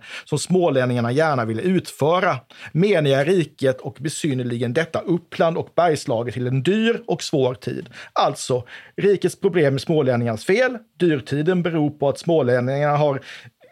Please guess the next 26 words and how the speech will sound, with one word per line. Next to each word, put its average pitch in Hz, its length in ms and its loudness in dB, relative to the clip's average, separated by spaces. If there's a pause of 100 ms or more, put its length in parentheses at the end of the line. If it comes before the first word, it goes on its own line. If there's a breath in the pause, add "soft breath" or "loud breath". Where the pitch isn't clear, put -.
(380)
kränkt 156 340 0
en 151 100 4
massa 151 240 2
kött - 520 -2
över 143 260 2
gränsen, 131 800 -2 (280 loud breath)
vilket 180 240 0
har 175 80 4
gjort 165 200 4
att - 120 -2
priserna 139 440 0
i 131 40 -2
Sverige 120 360 -2
gått 123 180 -2
upp. 233 400 0
Och - 320 -4
när 156 140 2
kungen 196 320 2
då 165 120 4
har 151 80 4
gripit 143 380 -2
in 202 340 0
för 208 120 0
att 147 80 0
förhindra 143 500 -2
detta, 208 420 -2